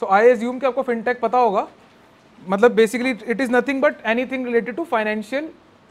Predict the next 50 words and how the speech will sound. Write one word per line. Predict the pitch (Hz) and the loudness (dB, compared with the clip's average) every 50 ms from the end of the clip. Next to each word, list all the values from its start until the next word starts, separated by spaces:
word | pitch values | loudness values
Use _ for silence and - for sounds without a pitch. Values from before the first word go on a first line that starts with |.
| _ - | _ -8
technology। | 220 202 208 208 196 185 175 147 147 131 - - _ _ _ _ _ _ _ _ _ _ _ _ _ _ _ _ _ _ _ - - | -8 -6 -4 -2 -2 -2 -4 -6 -8 -14 -16 -20 _ _ _ _ _ _ _ _ _ _ _ _ _ _ _ _ _ _ _ -6 -6
ठीक | 240 240 | -6 -4
है, | 339 359 262 214 | -4 -6 -2 -2
अ, | 208 202 196 196 190 180 - - _ _ _ _ _ _ - - - - - _ _ _ _ _ _ _ _ - | 0 2 2 2 0 -2 -6 -16 _ _ _ _ _ _ -20 -20 -20 -20 -20 _ _ _ _ _ _ _ _ 2
आप | 185 190 202 220 196 | 4 6 6 6 6
अगर | 220 208 233 233 | 4 2 2 2
बाहर | 208 220 190 208 220 | 2 2 2 2 0
जाके | 208 226 214 196 220 226 226 226 226 | 0 0 -2 0 0 0 2 0 0
चालीस | 208 226 208 202 214 208 | -2 -2 -4 -4 -4 -4
रुपये | 233 214 233 | -2 -4 -2
की | 208 226 | -2 -2
payment | 214 214 202 214 226 220 | -4 -4 -6 -6 -6 -6
कर | 233 208 | -6 -4
रहे | 202 220 262 | -2 -4 -4
हो, | 359 - - _ - 190 | -4 -8 -14 _ -8 -8
it | 190 | -6
is | 170 233 226 | -4 -4 -6
through | 233 254 302 - 262 | -4 -6 -6 -4 -2
fintech, | 226 220 202 226 208 - - - - - _ _ _ _ _ _ - | -4 -2 -2 -4 -4 -6 -8 -20 -20 -20 _ _ _ _ _ _ -6
scan | - 226 202 196 208 208 | -2 0 0 0 0 -2
कर | 196 180 | -4 -2
रहे | 170 170 | -2 -2
हो, | 170 | -2
तो | 180 190 196 202 | -2 -2 -4 -4
it, | 202 | -4
it's, | 214 202 - - - | -6 -10 -10 -10 -10
it's | 208 - 247 240 | -6 -6 -4 0
a | |
part | 233 196 190 196 214 | 2 0 2 2 0
of | 226 208 | -2 -2
fintech। | 214 190 190 190 185 180 170 - _ _ _ _ _ _ _ _ _ _ - | -2 -4 -4 -2 -4 -4 -6 -6 _ _ _ _ _ _ _ _ _ _ 0
आपका | 180 185 185 185 - 220 226 226 220 226 - - 196 | 0 0 0 0 0 0 0 0 -2 -6 -14 -12 -6
debit | 170 190 185 202 226 208 | -4 -2 2 0 0 0
card, | - 226 220 208 196 | 2 0 2 2 0
credit | 202 214 202 202 208 208 | -2 0 0 0 0 0
card, | - 214 202 196 | -2 -2 -2 -2
ये | 220 220 | -2 -4
सारा | 220 220 208 208 240 | 0 0 2 2 2
आपका | 233 240 233 233 | 2 0 -2 -2
fintech | 233 208 190 202 202 202 196 | -2 -2 -2 -2 -4 -6 -4
का | - 202 | -4 -4
पार्ट | 180 190 170 165 165 | -2 0 -2 -2 -2
है, | 175 | -4
जितना | 170 190 175 175 214 214 | -4 -4 -6 -4 -4 -2
भी | 202 214 | -2 -2
आप | 196 196 | -2 -4
इंफ्रास्ट्रक्चर | 190 165 - 190 180 180 165 - 180 | -8 -8 -8 -10 -10 -10 -10 -10 -8
देख | 160 165 165 156 170 | -6 -6 -6 -6 -6
रहे | 160 156 | -6 -8
हो, | 143 | -8